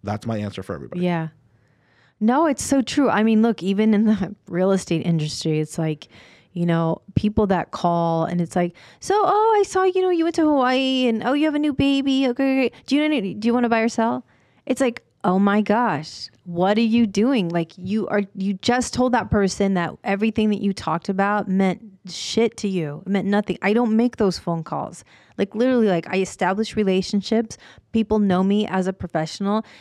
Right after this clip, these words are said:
Speaker 2: If they want to refer me, wonderful. They normally do. And if they don't, they don't. But I can't be that person. It just feels gross.
Speaker 1: Yeah.
Speaker 2: I don't
Speaker 1: Absolutely.
Speaker 2: understand how someone can just, and I know, like, John has, like, a million hook-, he's like, "Can you give me a free," like, ugh,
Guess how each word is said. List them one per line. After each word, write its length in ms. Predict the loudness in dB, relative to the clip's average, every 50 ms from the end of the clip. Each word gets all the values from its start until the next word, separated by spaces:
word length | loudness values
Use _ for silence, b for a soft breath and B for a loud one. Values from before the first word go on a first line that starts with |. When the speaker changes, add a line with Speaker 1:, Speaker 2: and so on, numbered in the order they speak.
| B
Speaker 2:
If 120 | B -6 -2
they 100 | 0 0 0
want 380 | 2 2 0 0 0 -2 -6 -6
to 240 | -2 0 2 2
refer 420 | 2 0 -2 -4 -4 -4 -4 -2 0
me, 220 | 0 0 -2 -2 -4 -8 -12 -8 -4
wonderful. 580 | -2 -2 0 0 -2 -4 -2 -2 0 0 0 0
They 120 | -2 -2
normally 360 | -2 -2 -2 -2 -2 -2 -2 0
do. 180 | 0 0 2
And 100 | 2 0
if 100 | 0 -2
they 140 | -2 -2 -2
don't, 320 | 0 0 0 0 0 -2
they 120 | -2 -4 -4
don't. 340 | -2 -2 0 0 0 -2 -4
But 100 | -6 -8
I 100 | -8 -10
can't 360 | -10 -8 -4 -4 -2 -2 -2
be 100 | -2 -2
that 200 | -2 -2 -6 -6
person. 540 | -4 -2 0 0 0 0 0 0 0 0 -2 B B B B
It 120 | B -8 -4
just 260 | -4 -6 -6 -6 -8
feels 280 | -8 -6 -4 -4 -4 -6
gross. 720 | -10 -12 -8 -6 -4 -4 -4 -6 -8 -10 -14 -14 -8 -6
Speaker 1:
Yeah. 180 | -6 -6 -6 -8 b b b b b b b b
Speaker 2:
I 80 | -2
don't 200 | 0 0 0 0 -2
Speaker 1:
Absolutely. 100 | -2 -2
Speaker 2:
understand 580 | 0 0 0 0 0 0 0 2 2 0 0
how 120 | 0 -2 -2
someone 400 | -2 -2 -2 0 0 0 -2 -4
can 220 | -4 -4 -6 -4
just, 460 | -2 -2 -2 -2 -2 -6 -10 -16 -20 -20 b b b b b b b b
and 120 | 0 2
I 60 | 2
know, 160 | 2 2 2
like, 160 | 2 2 2 2
John 220 | 0 0 2 2
has, 120 | 2 2 0
like, 120 | 0 -2 -2
a 40 | -2
million 320 | -2 -2 -2 -2 -2 -2
hook-, 180 | -4 -4 -6 -8
he's 240 | -8 -8 -6 -2 0
like, 320 | 0 0 -2 -2 -8 -12 B B B B B B B _ -16 -16 -14 -14 -10 -4
"Can 160 | 0 0 2
you 100 | 2 2
give 180 | 0 0 2
me 100 | 2 2
a 60 | 0 0
free," 300 | -2 -2 -2 -2 0 0
like, 180 | -2 -2 -4 -6
ugh, 340 | -6 -2 0 2 2 0